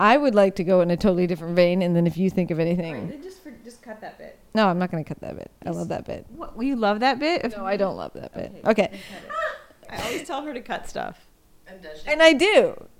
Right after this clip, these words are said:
Speaker 1: And she always says I don't.
Speaker 2: Mm, occasionally. Well, you probably cut a lot more, and I just don't realize 'cause I don't know when you cut it.
Speaker 1: Well,
Speaker 2: But
Speaker 1: and
Speaker 2: I
Speaker 1: you
Speaker 2: know
Speaker 1: don't remember.
Speaker 2: I don't remember, but I do know when you
Speaker 3: Don't cut it.
Speaker 2: 'cause I'm like, "Hey, cut that bit." And you're like, "Okay." And I'm like, "Hey, what the? She didn't cut it." <laughs>
Speaker 1: And that happened two years ago.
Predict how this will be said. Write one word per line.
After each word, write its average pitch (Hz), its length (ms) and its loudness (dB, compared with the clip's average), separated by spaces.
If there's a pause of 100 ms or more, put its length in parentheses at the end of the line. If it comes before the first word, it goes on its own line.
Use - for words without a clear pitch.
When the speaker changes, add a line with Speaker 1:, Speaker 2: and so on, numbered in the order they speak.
(120)
Speaker 1:
And 240 100 -4
she 294 120 -4
always 302 200 4
says 294 200 4
I 247 100 6
don't. 233 460 6
Speaker 2:
Mm, 415 560 -6
occasionally. 294 420 -8
Well, 262 100 4
you 294 140 4
probably 370 220 -2
cut 269 160 -14
a 233 40 -6
lot 202 240 -6
more, 196 140 -2
and 190 60 0
I 185 80 0
just 185 160 -6
don't 196 160 -2
realize 185 560 0
'cause 240 160 0
I 202 80 4
don't 202 160 0
know 190 180 2
when 214 180 2
you 160 80 -4
cut - 240 -2
it. - 160 -8
Speaker 1:
Well, 233 140 -2
Speaker 2:
But 226 80 -2
Speaker 1:
and 220 80 2
Speaker 2:
I 233 60 8
Speaker 1:
you 233 40 10
Speaker 2:
know 233 140 8
Speaker 1:
don't 220 80 2
remember. 220 540 2
Speaker 2:
I 196 80 -2
don't 226 100 -2
remember, 180 320 -2
but 175 100 0
I 185 60 2
do 196 240 0
know 165 160 0
when 151 180 -4
you 151 220 -4 (300)
Speaker 3:
Don't - 100 -14 (180)
cut - 140 -20
it. - 120 -20
Speaker 2:
'cause 233 120 4
I'm 180 200 2
like, 196 200 -4
"Hey, 233 160 2
cut - 240 -4
that - 180 -2
bit." 160 140 0
And - 100 -6
you're 160 100 -2
like, 165 120 -6
"Okay." - 480 -2
And 208 80 2
I'm 247 80 2
like, 285 140 4 (260)
"Hey, 262 340 12
what 381 160 -2
the? 605 160 4
She 427 120 0
didn't 508 240 0
cut 622 240 4
it." 214 500 4
<laughs> 220 240 -14
Speaker 1:
And 254 220 -8
that 247 160 8
happened 220 420 6
two 226 160 2
years 196 540 0
ago. - 360 -6